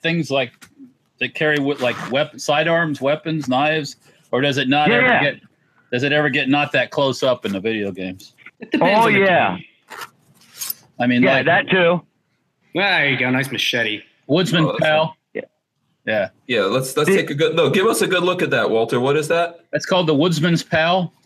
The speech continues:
Speaker 1: Commercially,
Speaker 4: Okay.
Speaker 1: it's called the Woodsman's Pal. It's been around since before World War Two.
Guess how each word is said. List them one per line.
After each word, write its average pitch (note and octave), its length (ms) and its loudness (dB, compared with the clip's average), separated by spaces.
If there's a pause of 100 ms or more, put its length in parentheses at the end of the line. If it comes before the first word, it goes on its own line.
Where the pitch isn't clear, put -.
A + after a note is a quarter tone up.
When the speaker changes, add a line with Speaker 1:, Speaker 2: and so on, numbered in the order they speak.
(140)
Speaker 1:
Commercially, C3+ 580 0
Speaker 4:
Okay. G2 80 -10
Speaker 1:
it's - 80 -20
called A2+ 240 -2
the A2 60 -6
Woodsman's G#2+ 400 -4
Pal. G2 300 -2 (360)
It's E3+ 100 -4
been A3+ 140 0
around F#3 320 2
since C#3+ 200 0
before D3+ 440 0
World D#3 200 2
War C3+ 140 0
Two. D3+ 380 -2